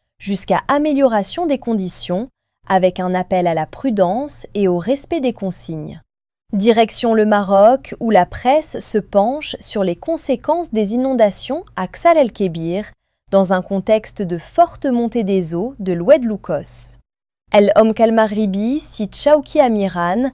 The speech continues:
délégué du ministère de la Santé et de la Protection sociale dans la province de Larache Ksal El-Kébir, qui affirme qu'aucun décès ni blessé n'a été enregistré. Il précise que les équipes du ministère de la Santé sont mobilisées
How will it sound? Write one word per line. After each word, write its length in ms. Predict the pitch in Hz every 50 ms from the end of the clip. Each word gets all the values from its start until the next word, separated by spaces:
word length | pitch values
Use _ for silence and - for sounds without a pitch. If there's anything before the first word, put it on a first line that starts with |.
| _ _ _ _ _ -
délégué 420 | 190 180 208 202 202 202 185 220 220
du 140 | 185 196 208
ministère 580 | 208 214 214 214 202 - - - 220 214 214
de 80 | 196 196
la 160 | 185 175 180
Santé 560 | - - 220 208 202 - - 208 233 294 - - 233
et 60 | 220
de 80 | 185 185
la 160 | 175 165 165
Protection 600 | - - - 320 - 320 294 - - - 277 247
sociale 720 | 233 - 240 208 - - - 185 170 185 240 302 302 220
dans 140 | 196 190 185
la 100 | - -
province 540 | - - - 202 190 196 190 190 185 165
de 80 | 165 175
Larache 640 | 170 180 202 214 196 208 196 185 180 180 - - -
Ksal 260 | - - - 320 302
El-Kébir, 800 | 294 240 196 - - 185 170 160 165 170 175 196 233 233 - - _ _ _ _ _ _ _ -
qui 180 | - - 311
affirme 640 | - 175 170 - - - 196 220 254 262 277 269 - - _ -
qu'aucun 400 | - 359 349 - - 320 311 277
décès 560 | 240 262 240 - - - 208 196 240 302 330
ni 240 | - 220 208 208 202
blessé 640 | 185 180 220 285 302 285 - - - 185 226 277 - -
n'a 180 | 208 180 165 160
été 260 | 170 170 - 311 330
enregistré. 720 | 294 254 214 220 202 180 180 - - - - - - - _ _ _ _ _ _ _ _ _ -
Il 180 | - 247 233 202
précise 640 | - - 240 233 - - - 226 226 247 269 262 262
que 120 | - 247
les 260 | 220 202 208 190 196
équipes 320 | 226 226 - - 302 262 220
du 160 | 196 196 190
ministère 580 | 202 240 285 294 294 262 - - 262 240 233 220
de 80 | 214
la 160 | 196 190 180
Santé 600 | 185 - - 196 185 180 - - 190 208 277 320
sont 260 | - - - - 185 180
mobilisées 800 | 180 220 277 277 302 302 285 262 233 214 190 180 180 180 240